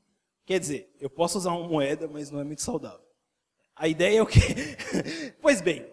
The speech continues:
a ideia de um fusível era pra ele queimar, você ter que usar um novo. Nesse caso, no Java ele funciona conforme esperado. Eu coloco esse cara na hora que eu tô configurando, por exemplo, uma constante no Ruby.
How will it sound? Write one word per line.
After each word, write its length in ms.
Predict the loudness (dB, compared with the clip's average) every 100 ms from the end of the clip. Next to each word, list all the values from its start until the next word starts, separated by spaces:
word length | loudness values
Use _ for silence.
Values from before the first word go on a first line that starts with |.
| 2
a 120 | 4
ideia 320 | 6 8 8
de 80 | 6
um 80 | 4
fusível 400 | 2 2 4 4
era 100 | 4
pra 100 | 4
ele 120 | 2
queimar, 460 | 2 2 4 4 4
você 240 | 2 2
ter 100 | 0
que 80 | 2
usar 140 | 4
um 100 | 4
novo. 480 | 4 2 0 -6 -20 _ _ _
Nesse 360 | 2 2 2
caso, 500 | 2 4 4 2 -4 -8
no 160 | -2 4
Java 280 | 6 6
ele 120 | 6 2
funciona 400 | 0 -2 -4 -2
conforme 340 | -2 -2 -2
esperado. 540 | 0 4 6 6 2 -10 -18 -20 -20 _ _
Eu 120 | 2
coloco 440 | 4 4 6 4 2
esse 160 | -6
cara 460 | 0 2 4 2 0 -8 -10
na 120 | -2
hora 200 | 2 2
que 100 | 2
eu 60 | 2
tô 120 | 0
configurando, 720 | 0 -4 -6 -2 -2 0 -2
por 160 | -4 -4
exemplo, 400 | -4 -6 -8 -6
uma 140 | -6
constante 640 | -4 -6 -2 0 0 -2
no 100 | -4
Ruby. 320 | -4 -4 -8